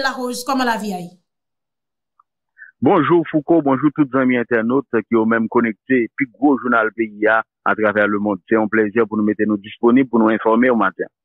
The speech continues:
Speaker 1: Sa fè plezi. Kòman depatman leve, espesyalman vil Ench, kote ke ou ye, kòman sa ye, kòman aktivite yo ap dewoule, èske lekòl fonksyone, nan sa ki gen a wè ansanm avèk dosye sekirite, ki dènye update ou gen, frè Pam?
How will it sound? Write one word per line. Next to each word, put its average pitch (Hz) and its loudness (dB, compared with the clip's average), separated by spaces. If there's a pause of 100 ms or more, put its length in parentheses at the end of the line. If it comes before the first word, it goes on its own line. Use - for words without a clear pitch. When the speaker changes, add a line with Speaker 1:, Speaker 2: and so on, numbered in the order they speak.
(320)
Speaker 1:
Sa - -6
fè 294 -2
plezi. 285 -2 (140)
Kòman 330 -2
depatman 311 -2
leve, 294 -2
espesyalman 262 -4
vil 262 -8 (100)
Ench, 285 -4 (220)
kote 254 -6
ke 254 -4
ou 233 -4
ye, 262 -4
kòman 247 -4
sa 240 -2
ye, 247 -4
kòman 226 -4
aktivite 254 -2
yo 240 0
ap 220 -6
dewoule, 262 2 (420)
èske 240 -6
lekòl 233 -4
fonksyone, 262 -2
nan 233 0
sa 247 -4
ki 226 -8
gen 269 0
a 254 0
wè 262 -6
ansanm 262 -2
avèk 247 -4
dosye 262 -4
sekirite, 277 -2 (460)
ki 339 2 (100)
dènye 269 0
update 240 -4
ou 247 -2
gen, 214 -2
frè 196 -8
Pam? 156 -10